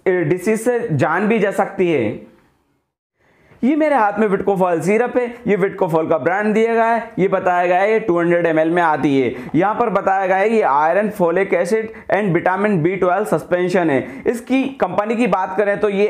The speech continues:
एफ़डीसी Limited द्वारा बनाया गया है। चलिए इसके content के बारे में बात करें तो इसमें होता है ferrous fumarate, folic acid, cyanocobalamin and vitamin B twelve होता है। तो आप iron की कमी की पूर्ति करने के लिए आप इस syrup का यूज़ कर सकते हैं।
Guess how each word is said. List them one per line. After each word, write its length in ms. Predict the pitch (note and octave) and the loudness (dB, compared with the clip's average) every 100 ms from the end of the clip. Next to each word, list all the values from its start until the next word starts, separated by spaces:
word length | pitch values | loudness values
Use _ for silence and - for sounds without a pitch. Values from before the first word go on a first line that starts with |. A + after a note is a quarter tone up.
| - | 0
एफ़डीसी 1120 | - F#3 F3+ E3+ F#3+ A#3+ A3 A3 A#3 A#3 C#3+ - | 0 0 -2 -2 0 2 0 -2 0 0 0 0
Limited 420 | F3+ G#3 G3 G3 | 0 2 0 0
द्वारा 260 | D#3+ E3+ D#3+ | 0 2 0
बनाया 380 | C#3 E3 F#3+ G#3+ | 0 0 0 2
गया 220 | G#3+ A3 | 0 0
है। 220 | G#3+ - - _ _ | -2 -6 -20 _ _
चलिए 180 | B3+ D#4 | -2 0
इसके 160 | D#4 D4+ | 0 -2
content 460 | - F#3 F#3 B3 C4 | -2 -2 -2 0 0
के 60 | |
बारे 260 | A#3 G#3 G#3+ | 0 0 0
में 80 | G#3 | 0
बात 200 | G3+ - | -2 -2
करें 160 | A3 A3 | -2 0
तो 80 | |
इसमें 200 | A3 A3 A3+ | -2 0 0
होता 160 | A3 | 0
है 60 | G#3+ | 0
ferrous 320 | F#3+ F#3 G3+ - | 0 0 0 0
fumarate, 480 | G3 G#3 G#3 A3 A3 - | 0 2 2 -2 -4 -6
folic 420 | D3 F3 G3+ G3+ | -2 0 0 0
acid, 320 | G#3+ G#3+ A#3 A#3 - - | -2 -2 -4 -4 -12 -4
cyanocobalamin 880 | E3+ F#3+ G#3+ G#3 G3 G#3 G#3+ A3 A3+ - - A#3 | -2 0 -2 0 0 0 0 0 -2 -6 -4 -2
and 220 | A3+ D#3+ | 0 0
vitamin 380 | F3 G#3 A3+ G#3+ C#3+ | 0 0 0 0 0
B 120 | G3+ | -2
twelve 320 | F#3+ A3 A3 G#3+ | 0 -2 0 -2
होता 380 | C#3 F#3 G3 F3 | -4 -6 -10 -12
है। 120 | B2 - | -14 -6
तो 60 | A#3+ | -4
आप 300 | B3+ B3 - | -4 -2 0
iron 360 | F#3 G3+ B3+ A3 | 0 0 0 -2
की 100 | A3+ | -2
कमी 280 | G#3+ A3+ | -2 0
की 100 | A3 G#3+ | -2 0
पूर्ति 360 | G#3 G#3 A3+ | 0 0 0
करने 300 | G#3 F#3+ G3 | 0 0 -2
के 100 | F#3 | 0
लिए 180 | G3 B3 | -2 0
आप 320 | C4 F#3 F#3 | 0 0 0
इस 120 | G#3 G#3 | -4 0
syrup 280 | F#3+ F#3+ A3+ | 0 0 -2
का 60 | |
यूज़ 400 | G#3 F#3+ B3+ - | 0 0 -2 -2
कर 160 | G#3+ F#3 | -4 0
सकते 320 | F#3+ F3+ F3+ | -2 0 -2
हैं। 300 | D3+ C3+ | -2 -4